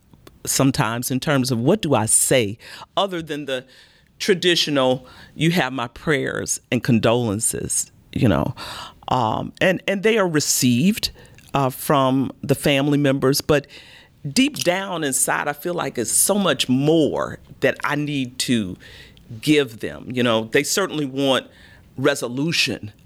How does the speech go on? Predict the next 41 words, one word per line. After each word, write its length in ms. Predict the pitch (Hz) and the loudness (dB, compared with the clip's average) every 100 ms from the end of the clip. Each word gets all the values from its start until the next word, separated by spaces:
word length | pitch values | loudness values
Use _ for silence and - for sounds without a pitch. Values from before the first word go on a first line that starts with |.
| - | -4
Um, 420 | 113 85 87 - - | -4 -2 -6 -4 0
they 100 | 139 | 2
want 280 | 139 120 | 2 0
closure. 840 | - - 190 160 160 135 - - - - - - - - | -2 -4 0 0 0 -6 -8 -10 -12 -20 -20 -20 -20 -10
Uh, 200 | - 135 | 0 0
but 240 | 131 139 - | 2 0 0
that, 240 | 180 - - - | 0 0 -6 -4
at 180 | 165 - | -2 2
that 220 | 202 190 | 0 0
time, 680 | - 190 190 170 147 143 139 - _ - | -2 0 0 0 0 -2 -2 -6 _ -2
all 220 | 135 175 | 0 2
I 100 | 196 | 0
can 180 | 202 185 | -4 -6
give 260 | 165 185 185 | -2 -2 2
them 200 | 151 135 | 4 6
is, 180 | 135 135 | 4 2
"I'm 140 | 131 | 0
sorry 400 | 135 - 135 156 | 0 0 0 -2
for 180 | 151 156 | -2 -2
your 160 | 151 139 | 0 0
loss. 540 | 143 147 151 - - | 2 2 2 0 -2
You 80 | 160 | -4
have 120 | 156 | -2
my 120 | 151 - | -4 -6
prayers. 680 | - 160 156 - - - | -2 0 2 0 -2 0
You 60 | 147 | 0
have 100 | 131 | 0
my 80 | 127 | -2
condolences. 880 | 135 127 139 156 156 156 147 143 - - - - - | -2 0 0 2 2 2 2 0 -2 -8 -8 -8 -4
If 140 | - 139 | -2 0
there's 200 | 151 143 | 0 2
anything 380 | 156 156 156 143 | 0 0 0 0
I 80 | |
can 180 | 139 139 | 0 -2
do 200 | 143 156 | 0 0
for 200 | 156 147 | 2 2
you, 140 | 143 139 | 2 2
let 240 | 131 - | 2 2
me 100 | 123 | 2
know." 420 | 123 135 127 - - - - - - | 4 4 2 -4 -12 -18 -18 -20 -10
But 340 | 139 156 135 | 0 2 2